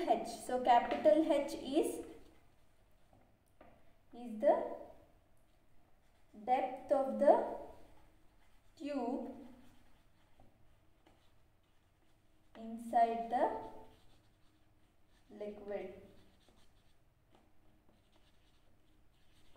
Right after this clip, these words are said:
So capital H is the depth of the liquid inside the, depth of the glass tube inside the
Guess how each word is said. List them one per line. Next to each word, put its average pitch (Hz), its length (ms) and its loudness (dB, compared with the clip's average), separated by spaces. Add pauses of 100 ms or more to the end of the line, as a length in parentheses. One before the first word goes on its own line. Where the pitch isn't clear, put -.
(640)
So 226 80 -14
capital 254 600 -2 (120)
H - 80 -8
is 247 260 -6
the 277 180 4 (440)
depth 233 280 0
of 262 180 -2
the 262 80 0
liquid 247 420 -2
inside 247 680 2
the, 277 180 6 (1600)
depth 247 260 -8
of 269 140 -4
the 269 180 -2
glass 240 320 4
tube 311 180 0
inside 247 640 -2
the 294 160 6